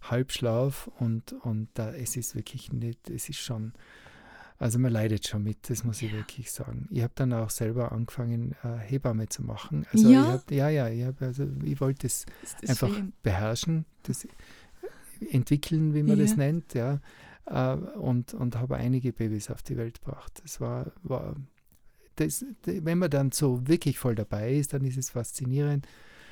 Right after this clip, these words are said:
Speaker 1: Aber also da muss ich sagen, da bin ich schon froh, dass ich ein Mann bin. Das
Speaker 2: Ja,
Speaker 1: <laughs> ist
Speaker 2: das
Speaker 1: ehrlich
Speaker 2: glaub
Speaker 1: so.
Speaker 2: ich.
Speaker 1: Ja. Also das, äh, das ist schon ein Zei-, ein Moment, den, den,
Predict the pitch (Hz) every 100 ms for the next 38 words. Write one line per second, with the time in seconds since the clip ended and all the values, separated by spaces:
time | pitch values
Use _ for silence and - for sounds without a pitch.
0 | - - - 123 135 131 156 - - -
1 | - _ - - - - 131 127 127 120
2 | 120 - 120 120 120 113 117 - 107 117
3 | 117 - 120 113 - 110 - 127 123 123
4 | - 135 123 123 131 139 131 143 202 -
5 | - 156 - - 190 175 180 170 170 170
6 | 180 170 135 123 127 - - - - 139
7 | 131 131 131 123 - - - - - -
8 | - - - - - 160 131 - 127 143
9 | - 127 123 120 113 - 120 117 127 120
10 | 117 117 127 - - - 127 117 110 -
11 | 110 110 107 107